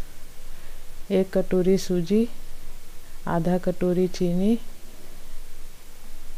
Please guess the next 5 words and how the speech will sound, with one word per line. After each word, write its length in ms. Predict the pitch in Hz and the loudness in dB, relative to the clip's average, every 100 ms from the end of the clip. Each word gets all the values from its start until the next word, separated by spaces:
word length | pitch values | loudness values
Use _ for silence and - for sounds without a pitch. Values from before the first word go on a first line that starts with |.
| - - | -2 -2
इलायची 560 | - 180 175 175 175 202 | 0 4 4 4 4 4
दो, 260 | 180 196 220 - - - - - - - - - - - - - - - | 6 4 2 0 -4 -4 -4 -4 -4 -4 -4 -4 -4 -4 -6 -6 -4 0
थोड़ा 200 | 180 180 | 4 4
सा 160 | 175 190 | 4 2
किशमिश, 600 | - 180 - 196 220 | 2 0 2 2 2